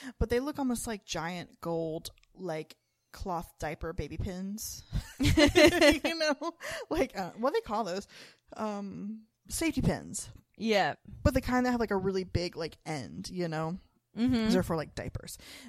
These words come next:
Speaker 1: Um, that's what they kind of look like. <laughs> But they're
Speaker 2: <laughs>
Speaker 1: giant. So I was appreciative of those. Yeah.
Speaker 2: Same.
Speaker 1: I guess that's our episode, huh?
Speaker 2: That's our episode.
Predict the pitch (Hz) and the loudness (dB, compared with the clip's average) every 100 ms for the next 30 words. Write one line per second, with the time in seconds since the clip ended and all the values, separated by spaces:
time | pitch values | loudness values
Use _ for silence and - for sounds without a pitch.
0 | - 185 190 190 190 190 214 190 - - | -10 -6 -4 -4 -6 -6 -6 -6 -6 -10
1 | 160 165 156 - - - - 50 - - | -10 -8 -10 -12 -14 -16 -20 -20 -4 2
2 | - 392 - - 262 - 202 190 247 277 | 8 10 10 4 4 2 2 2 2 2
3 | 277 277 185 175 - - - - - - | 2 0 0 -2 -4 -8 -12 -16 -18 -20
4 | - - - - - 151 147 143 147 151 | -20 -20 -20 -14 -8 -6 -4 -6 -8 -8
5 | - - - - - - - 67 - - | -8 -8 -10 -12 -16 -16 -16 -16 -14 -14
6 | 190 - - - - - _ _ _ - | -16 -20 -20 -20 -20 -20 _ _ _ -14
7 | - - - 208 - 165 95 107 175 - | -12 -10 -12 -14 -10 -8 -10 -14 -14 -18
8 | - - - _ - 220 262 294 330 - | -20 -20 -20 _ -6 -2 0 2 0 2
9 | 311 311 330 403 392 277 262 359 403 - | 0 0 -2 -2 -2 -2 -2 -4 -4 -4
10 | 220 - _ _ 196 214 262 320 - 359 | -6 -8 _ _ -6 -2 -2 -2 -4 -2
11 | 269 226 185 180 | 0 2 0 -2